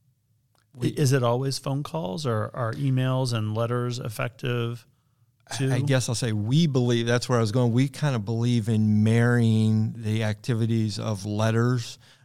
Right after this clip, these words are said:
Speaker 2: um, out there. We, we do, uh, effectively use email campaigns, and, and, uh, if, if we have engagement from the member that that is a, a viable option for them to respond to.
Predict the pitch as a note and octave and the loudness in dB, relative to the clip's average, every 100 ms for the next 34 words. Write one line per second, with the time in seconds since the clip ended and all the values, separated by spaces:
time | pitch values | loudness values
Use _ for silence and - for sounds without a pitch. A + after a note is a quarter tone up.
0 | - A#2 A#2+ A#2 A2 A#2+ A#2 A#2+ A#2+ A#2+ | -6 -2 0 -2 -2 -2 -2 0 0 0
1 | A#2+ A2+ G#2+ C3 D3 C3+ A#2+ B2 D3+ A#2 | -2 -8 -12 -12 -12 -12 -6 0 0 2
2 | A#2+ B2+ C3 C3+ A2+ G#2+ G#2+ B2 A2+ A#2+ | 2 2 2 0 -4 -4 -4 -4 -4 -6
3 | A#2 A2+ G#2 A2+ A2+ G#2 - - A#2 B2 | -4 -4 -2 -2 -2 -4 -8 -8 -2 0
4 | B2 A#2 B2+ A#2+ A2 A2 A#2 A#2 A2 G#2+ | 0 0 -2 -4 -2 -2 0 -2 -2 -6
5 | - A2 G#2+ G#2+ G#2 G#2 G#2 G#2+ - - | -4 -4 -2 -2 -2 -4 -6 -8 -14 -20
6 | - A#2+ - - G#2+ A#2+ G#2 G2+ A2+ A2+ | -10 -10 -10 -14 -12 -8 -4 -2 0 0
7 | G2+ G#2+ A2 G#2 A#2+ - A2 G#2 G2+ A2 | -2 0 -2 -2 -6 -4 -4 -2 0 0
8 | A2 G#2+ G#2 G#2+ G#2 G#2+ G2+ G#2+ G#2+ - | 0 -2 -6 -6 -4 -4 -4 -6 -6 -8
9 | A2 G2+ G2+ G2+ F#2+ G#2+ G#2+ G2+ G#2+ G#2+ | -8 -6 -8 -10 -10 -6 -4 -4 -8 -6
10 | A2 - - G#2+ - G2+ G#2 G#2 A2+ G#2 | -6 -6 -6 -6 -6 -4 -2 -4 -4 -6
11 | G#2 - G#2 G#2 G#2+ G#2+ A#2 A2 | -8 -8 -4 -2 -2 -4 -4 -4